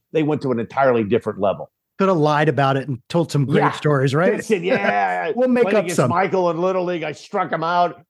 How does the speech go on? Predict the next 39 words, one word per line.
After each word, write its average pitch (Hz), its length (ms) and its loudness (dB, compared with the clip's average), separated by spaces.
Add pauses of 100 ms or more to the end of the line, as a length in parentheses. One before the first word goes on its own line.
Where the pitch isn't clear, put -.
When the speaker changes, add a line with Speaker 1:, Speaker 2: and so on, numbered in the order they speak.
(160)
Speaker 1:
had 208 140 -6
him 175 80 -4
three 180 380 0
oh, 175 240 2
and 143 220 -8
<laughs> - 40 -20
he 196 140 -8
took 214 320 0
three 175 240 -2
heaters 170 340 -2
right 165 200 2
down 156 180 -2
the 139 80 -8
middle. 139 340 -2
Speaker 2:
<laughs> - 40 -18 (180)
Exactly. 202 560 2 (240)
Or 208 320 0
he 220 160 2
originally 226 460 2
had 208 160 2
a 180 40 2
golf 202 360 -2
glove 165 260 0
on, 139 160 2
and 139 140 2
I 151 80 2
was 170 180 0
like, 196 220 -2
"No, 277 260 0
put 226 160 0
some 269 100 2
Speaker 1:
Yeah. 285 120 0
Speaker 2:
sparkles 277 360 0
on 233 140 2
that 214 120 0
Speaker 1:
Yeah. 226 60 0
Speaker 2:
thing." 208 220 0 (240)
<laughs> - 300 -6
Speaker 1:
Exactly. 156 560 0